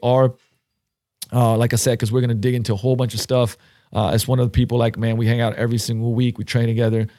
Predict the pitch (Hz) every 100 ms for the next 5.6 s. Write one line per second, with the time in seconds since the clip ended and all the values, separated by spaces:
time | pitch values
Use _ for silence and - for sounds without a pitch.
0 | _ _ _ - 117 104 117 117 110 110
1 | 120 120 104 110 110 120 104 120 113 107
2 | 104 107 107 107 113 120 117 117 117 113
3 | 101 113 113 110 - 113 - 117 117 113
4 | 107 113 - 110 104 95 110 120 107 113
5 | 104 - 117 117 113 107